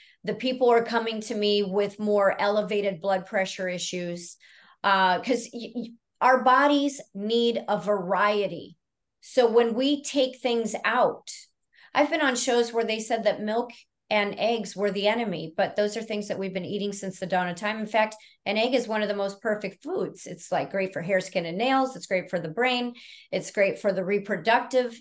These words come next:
area, the heart, all of it. Um, so I like carnivore,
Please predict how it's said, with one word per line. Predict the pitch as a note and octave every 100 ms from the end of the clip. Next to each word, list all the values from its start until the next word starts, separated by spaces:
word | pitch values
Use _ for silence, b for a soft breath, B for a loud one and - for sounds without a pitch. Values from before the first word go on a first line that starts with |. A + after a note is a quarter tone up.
| -
area, | A#3 A#3+ A#3+ A#3 A#3+ A#3+
the | E3+
heart, | D#3+ B3 A#3+ A#3
all | G#3+ A#3
of | G#3+ -
it. | G2+ - b b b b -
Um, | G#3+ G#3 G3 -
so | - C4 B3
I | B3+
like | B3+ C4 D#4+ -
carnivore, | D#4 D#4 D4+ D4+ D4+ D#4+